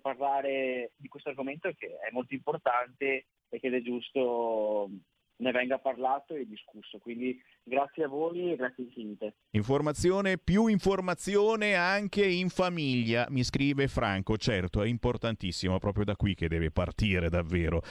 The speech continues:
Speaker 2: l'informazione verso i nostri figli, i nostri nipoti.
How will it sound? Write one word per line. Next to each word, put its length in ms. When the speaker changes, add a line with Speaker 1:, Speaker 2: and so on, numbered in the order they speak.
Speaker 2:
l'informazione 720
verso 360
i 60
nostri 320
figli, 440
i 60
nostri 300
nipoti. 460